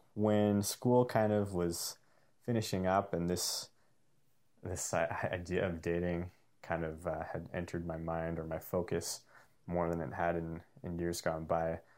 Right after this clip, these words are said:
um, it really did, did come down to, um, putting myself in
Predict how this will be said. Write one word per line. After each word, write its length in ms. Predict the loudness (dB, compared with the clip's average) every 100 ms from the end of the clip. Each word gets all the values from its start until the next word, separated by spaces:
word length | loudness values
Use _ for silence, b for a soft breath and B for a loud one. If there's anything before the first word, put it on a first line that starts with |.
| b b b _ -8
um, 460 | -6 -6 -6 -10 -12 _ _ _ -20 -4
it 120 | -2
really 240 | 2 2 2
did, 260 | 2 0 -2 -4 -6 -2
did 200 | -2 0
come 180 | -2 0
down 340 | 0 2 0
to, 440 | -2 -2 -2 -2 -4 -10 -20 _ -16 -10
um, 200 | -10 -10 -12 -12
putting 220 | 0 2 2
myself 600 | 0 0 0 0 -2 -8 -6
in 320 | -4 -4